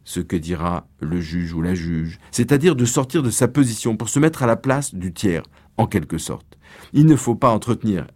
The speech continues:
euh, les parties dans l'idée que seul leur droit ou leur, euh, volonté suffira pour la solution. Les avocats sont certes les porte-parole de leurs clients, mais ils ne se substituent pas à eux, ils ne parlent pas à leur place,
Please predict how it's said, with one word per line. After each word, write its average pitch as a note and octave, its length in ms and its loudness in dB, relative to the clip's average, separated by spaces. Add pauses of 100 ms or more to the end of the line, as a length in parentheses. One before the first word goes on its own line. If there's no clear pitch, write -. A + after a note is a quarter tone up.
(140)
euh, D2+ 220 -2
les G#2+ 140 0
parties F2+ 360 -4
dans G#2+ 140 -2
l'idée F2 300 0
que C3 120 -4
seul A2+ 420 0 (220)
leur F#2 200 -2
droit A#2 360 4
ou B2 160 6
leur, B2 460 2
euh, E2+ 60 -4
volonté E2 500 -8
suffira D#2 580 -10 (260)
pour G#2+ 340 -2
la E2 120 -6
solution. - 340 -10 (400)
Les D#3 220 6
avocats A#2 480 2 (200)
sont F2+ 220 -4
certes - 360 -2
les E2 100 -4
porte-parole D#3+ 760 -2
de A2 80 -2
leurs F#2 200 -2
clients, G2 360 -2 (380)
mais D#3+ 320 4
ils C#3 200 2
ne C#3 100 4
se B2+ 200 0
substituent - 720 -4
pas - 340 -2
à D#2+ 140 -4
eux, D2 220 -6
ils A#2+ 120 8
ne C#3 100 6
parlent C3+ 320 0
pas D#3+ 180 0
à B2 80 2
leur G#2+ 180 0
place, F2+ 260 -4